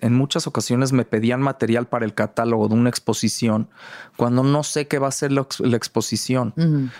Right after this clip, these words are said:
Speaker 1: Entonces, eh, no puedes hacer un catálogo de algo que no existe, ¿sí me explico?
Speaker 2: Ya.
Speaker 1: Entonces, este, como que siempre estoy muy, muy abierto a todos los procesos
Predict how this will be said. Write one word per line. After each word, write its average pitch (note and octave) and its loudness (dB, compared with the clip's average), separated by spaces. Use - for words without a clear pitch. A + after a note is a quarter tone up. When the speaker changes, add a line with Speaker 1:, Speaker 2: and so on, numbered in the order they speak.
Speaker 1:
Entonces, C3+ -2
eh, - -8
no C#3 4
puedes D#3+ 0
hacer D3 -2
un D3 -2
catálogo C3 0
de B2+ 2
algo B2 0
que - -2
no A2 4
existe, - -6
¿sí - -2
me A#2+ 2
explico? A#2+ 0
Speaker 2:
Ya. A#2 2
Speaker 1:
Entonces, C3 0
este, A2+ -2
como A#2+ 2
que C3+ 0
siempre D3 -2
estoy D3 -2
muy, C#3+ 2
muy B2+ 2
abierto A#2 2
a G#2+ -6
todos A2+ 2
los G#2 0
procesos - -2